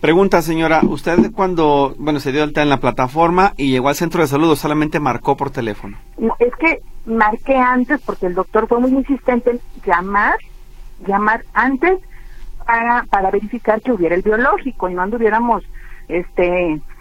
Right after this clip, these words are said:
Speaker 2: de, de,
Speaker 1: A vuelta y
Speaker 2: de un
Speaker 1: vuelta.
Speaker 2: lugar a otro, ajá. Entonces buscar cuál era el, el lugar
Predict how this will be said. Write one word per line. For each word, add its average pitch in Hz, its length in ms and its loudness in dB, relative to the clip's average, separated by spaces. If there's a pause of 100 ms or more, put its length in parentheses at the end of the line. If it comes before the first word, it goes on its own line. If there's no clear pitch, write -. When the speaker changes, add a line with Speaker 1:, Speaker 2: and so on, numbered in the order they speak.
Speaker 2:
de, 170 280 -4
de, 160 500 -2
Speaker 1:
A 135 60 -8
vuelta 131 220 2
y - 40 -2
Speaker 2:
de 160 60 2
un - 40 2
Speaker 1:
vuelta. 160 220 4
Speaker 2:
lugar 208 140 0
a 208 40 2
otro, 208 500 0
ajá. 202 480 0 (560)
Entonces 214 540 -4
buscar 214 420 -2
cuál 220 200 0
era 220 120 0
el, 233 100 -2
el 196 180 0
lugar 185 220 -4